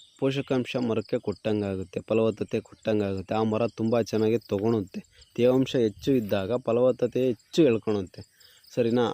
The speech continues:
ಹಾಗಾಗಿ ನೀವು ಈ ಸಮಯದಲ್ಲಿ ಗೊಬ್ಬರವನ್ನು ಹಾಕೋದನ್ನು ಮಿಸ್ ಮಾಡಬೇಡಿ. ಸಾಧ್ಯವಾದರೆ ಯಾವ್ಯಾವ ರೈತರು ಇನ್ನೂ ಗೊಬ್ಬರ ಹಾಕಿಲ್ವೋ ಖಂಡಿತವಾಗಿಯೂ ಗೊಬ್ಬರ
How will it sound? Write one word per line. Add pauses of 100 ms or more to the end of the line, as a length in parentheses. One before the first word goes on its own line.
(140)
ಹಾಗಾಗಿ (500)
ನೀವು (400)
ಈ (140)
ಸಮಯದಲ್ಲಿ (100)
ಗೊಬ್ಬರವನ್ನು
ಹಾಕೋದನ್ನು
ಮಿಸ್ (120)
ಮಾಡಬೇಡಿ. (240)
ಸಾಧ್ಯವಾದರೆ
ಯಾವ್ಯಾವ
ರೈತರು
ಇನ್ನೂ (100)
ಗೊಬ್ಬರ (140)
ಹಾಕಿಲ್ವೋ (580)
ಖಂಡಿತವಾಗಿಯೂ (100)
ಗೊಬ್ಬರ